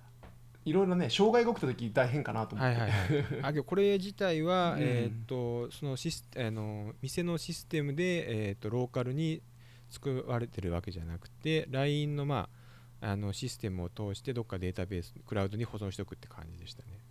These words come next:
Speaker 1: うん。なんか、
Speaker 2: うん。
Speaker 1: あのー、なんて言うんだろう。最近僕はあの、電子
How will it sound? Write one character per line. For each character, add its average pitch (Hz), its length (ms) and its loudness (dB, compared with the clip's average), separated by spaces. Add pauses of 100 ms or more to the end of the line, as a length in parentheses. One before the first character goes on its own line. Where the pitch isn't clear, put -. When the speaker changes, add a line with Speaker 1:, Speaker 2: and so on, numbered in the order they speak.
(440)
Speaker 1:
う 147 40 2
ん。 147 400 4
な 240 80 8
ん 294 40 2
か、 - 140 2
Speaker 2:
う 113 40 -6
ん。 87 300 -6
Speaker 1:
あ 170 40 6
の 156 180 4
ー、 127 360 0
な 220 100 4
ん 262 60 0
て - 20 0
言 156 60 4
う - 20 0
ん 113 40 0
だ 107 60 0
ろ - 100 -4
う。 - 40 -12
最 - 240 0
近 302 220 4
僕 247 180 0
は 226 60 2
あ 214 40 2
の、 175 160 0
電 196 220 4
子 185 460 -2